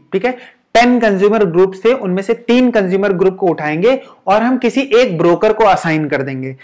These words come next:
कि तुम रिस्पॉन्सिबल हो इस कंज्यूमर ग्रुप को मैनेज करने के लिए।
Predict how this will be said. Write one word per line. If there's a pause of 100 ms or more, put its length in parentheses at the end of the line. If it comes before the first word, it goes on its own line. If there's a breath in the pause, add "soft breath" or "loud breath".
(240 loud breath)
कि
तुम
रिस्पॉन्सिबल
हो
इस
कंज्यूमर
ग्रुप
को
मैनेज
करने
के
लिए।